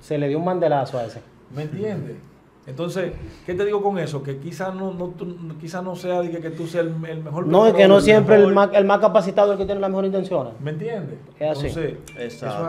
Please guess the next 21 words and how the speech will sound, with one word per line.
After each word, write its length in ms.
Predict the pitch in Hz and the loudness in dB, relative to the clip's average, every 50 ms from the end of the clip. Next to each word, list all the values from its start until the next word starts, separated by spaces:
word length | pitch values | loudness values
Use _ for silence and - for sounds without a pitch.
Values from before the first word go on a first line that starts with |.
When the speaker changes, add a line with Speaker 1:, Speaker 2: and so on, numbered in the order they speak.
| 160 - | -6 -8
Speaker 2:
así. 100 | - 185 | -8 -8
Speaker 3:
exacto. 140 | 196 - 151 | -8 -6 -6
Speaker 2:
Yo 40 | 151 | -6
entiendo 440 | 143 139 143 156 160 156 165 165 156 | -8 -8 -8 -10 -10 -8 -8 -8 -8
que, 220 | 160 151 143 - - - - - _ _ _ _ _ _ _ _ _ _ _ _ _ _ _ _ | -8 -8 -10 -10 -12 -18 -20 -20 _ _ _ _ _ _ _ _ _ _ _ _ _ _ _ _
que 100 | 135 127 | -12 -12
son 220 | - 156 156 160 | -10 -10 -10 -8
bienvenidas. 500 | 175 180 175 180 175 180 202 196 - - - - | -8 -6 -6 -6 -6 -8 -10 -12 -12 -16 -14 -12
Speaker 1:
Ok. 200 | - 127 - 110 104 107 - - - - _ _ _ _ _ _ _ _ | -12 -10 -8 -10 -10 -12 -12 -18 -20 -20 _ _ _ _ _ _ _ _
Cabe 240 | - 160 165 185 190 | 2 4 6 6 6
destacar 480 | 202 196 214 196 196 202 196 190 185 170 | 6 6 4 4 6 6 4 4 2 0
que 100 | 175 156 | -2 -2
tanto 340 | - 160 156 156 147 175 175 | 0 0 0 2 2 2 2
Alofoque 480 | 175 175 160 165 170 165 160 156 165 | 2 2 0 0 0 0 2 0 0
como 240 | 156 160 143 139 135 | -2 -2 -2 -2 -2
Lápiz 220 | 135 131 131 131 151 | -2 -2 -4 -4 -4
Consciente 640 | 202 208 147 - 170 165 147 135 123 127 131 131 - - _ _ _ | -6 -6 -4 -2 -2 -2 0 -2 -4 -6 -10 -12 -12 -18 _ _ _
no 160 | - 131 143 | -10 -8 -8
es 60 | 160 139 | -6 -6
primera 360 | 170 160 160 160 151 147 139 | -4 -2 0 2 2 2 2
vez 320 | 143 139 135 135 - - | 2 0 0 -2 -6 -10